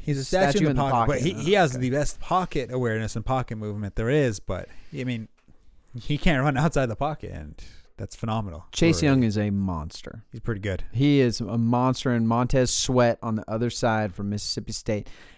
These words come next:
Speaker 2: is a monster as well, and he's looking good. That
Speaker 1: Exactly.
Speaker 2: defense can play. So, what's your, what's your call here?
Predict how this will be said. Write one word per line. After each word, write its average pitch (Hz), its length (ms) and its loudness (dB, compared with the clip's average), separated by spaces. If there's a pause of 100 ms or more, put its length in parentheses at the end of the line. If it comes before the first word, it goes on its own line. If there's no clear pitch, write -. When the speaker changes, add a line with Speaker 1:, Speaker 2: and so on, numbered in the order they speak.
(200)
Speaker 2:
is 127 260 4
a 120 160 2
monster 107 520 -2
as 95 140 -8
well, 92 240 -6
and 101 100 -2
he's 123 160 2
looking 113 360 0
good. 95 320 -4
That 135 140 4
Speaker 1:
Exactly. 127 200 2
Speaker 2:
defense 117 340 -2
can 110 220 -2
play. 95 420 -4 (600)
So, - 320 2 (1200)
what's 120 380 -2
your, 127 120 4
what's 120 240 2
your 131 100 -4
call 135 240 2
here? 92 240 -4